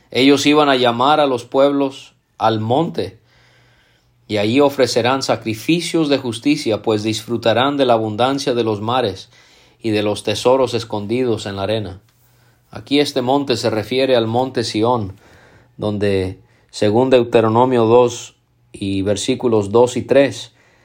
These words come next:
el pueblo adoraría a Israel, sea, donde el templo sería edificado. Jacob dijo de Zabulón:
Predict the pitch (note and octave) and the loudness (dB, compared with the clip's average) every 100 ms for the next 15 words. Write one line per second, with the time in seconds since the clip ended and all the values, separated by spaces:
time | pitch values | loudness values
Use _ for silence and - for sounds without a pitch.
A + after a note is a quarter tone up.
0 | _ _ - G2+ G2 B2 B2+ B2+ B2 - | _ _ -8 -8 2 4 4 4 2 2
1 | G#2+ G#2 G#2 G2 A#2+ D3 G#2 - - G2 | -2 0 0 2 2 2 0 -6 -10 -8
2 | F#2+ G2 F#2+ F2 A2 _ _ _ _ _ | -4 -2 -2 -6 -14 _ _ _ _ _
3 | _ - A2 B2 G#2+ G2+ G2 G2 B2 C#3 | _ -2 2 2 2 -2 -4 0 0 0
4 | C3+ G2 G#2+ F#2+ A2 A2 G2+ G#2 G#2+ A2+ | -2 -4 -4 -2 2 2 0 -4 -2 -2
5 | G2+ F#2+ _ _ _ _ _ _ _ _ | -2 -8 _ _ _ _ _ _ _ _
6 | _ - C3+ A#2+ C#3+ C#3+ C#3+ D3 C#3+ B2+ | _ -6 -4 4 4 4 2 2 4 2
7 | A#2+ B2 A#2 A#2 C3+ D3 B2 | 2 0 2 2 2 2 -6